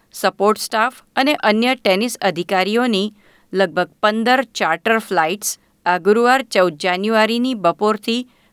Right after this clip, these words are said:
મેલબર્ન આવી પહોંચશે. ત્યારબાદ મુસાફરોને ત્રણ અલગ અલગ હોટેલમાં મોકલવામાં આવશે. ખેલાડીઓને તાલીમ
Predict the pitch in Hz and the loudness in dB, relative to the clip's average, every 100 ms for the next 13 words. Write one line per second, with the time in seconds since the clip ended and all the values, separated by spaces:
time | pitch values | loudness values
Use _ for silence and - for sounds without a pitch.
0 | - 240 247 226 247 269 185 175 175 175 | -2 0 0 2 0 0 -4 -4 -6 -2
1 | 175 175 - 170 147 _ _ _ _ _ | -4 -4 -2 0 0 _ _ _ _ _
2 | _ _ - 190 185 185 220 220 185 - | _ _ -6 -2 -2 -2 -6 -4 -4 -2
3 | 190 214 208 208 233 220 180 170 - 185 | 0 2 2 2 -2 0 0 0 -2 -2
4 | 208 220 226 202 190 190 202 208 220 220 | 0 2 0 0 -2 2 0 2 2 0
5 | 180 170 165 165 165 156 175 - 233 302 | 0 0 2 0 2 0 -2 0 0 0
6 | _ _ _ _ _ _ _ _ _ _ | _ _ _ _ _ _ _ _ _ _
7 | _ _ 262 254 262 254 262 254 262 269 | _ _ -2 2 0 0 0 0 -2 -2
8 | 220 180 190 247 | 0 0 0 -2